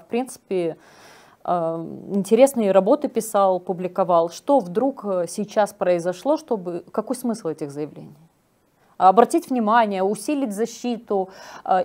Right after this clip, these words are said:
или наоборот? Я просто действительно не, не очень понимаю, какой смысл было это делать.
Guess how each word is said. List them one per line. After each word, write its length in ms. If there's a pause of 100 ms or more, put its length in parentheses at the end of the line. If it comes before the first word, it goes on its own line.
или 120
наоборот? 640
Я 180
просто 300
действительно 440
не, 140
не 160
очень 240
понимаю, 380
какой 260
смысл 300
было 140
это 180
делать. 400